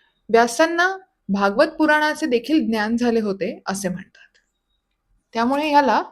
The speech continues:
व्यास पौर्णिमा असे देखील म्हणतात. गुरुपौर्णिमेच्या दिवशी शिक्षकांचा आदर करणे, त्यांना गुरुदक्षिणा देणे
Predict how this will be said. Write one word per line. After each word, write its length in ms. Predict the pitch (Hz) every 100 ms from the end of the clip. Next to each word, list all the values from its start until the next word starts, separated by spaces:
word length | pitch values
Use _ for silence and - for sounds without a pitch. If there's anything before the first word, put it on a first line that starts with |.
| -
व्यास 320 | 208 247 285
पौर्णिमा 460 | 302 285 277 196 151 - _ _ -
असे 220 | 196 254
देखील 340 | 262 262 240
म्हणतात. 320 | 214 165 - - _ _ _ _ _ _ _ _ _ _ _
गुरुपौर्णिमेच्या 880 | 196 214 277 294 320 320 330 311 302
दिवशी 400 | 254 269 269 220 269
शिक्षकांचा 680 | - 220 - 262 269 269 269
आदर 360 | - 196 214
करणे, 380 | 247 202 180 156
त्यांना 280 | 165 185 196
गुरुदक्षिणा 680 | 214 208 247 262 262 247 254
देणे 320 | 233 208 208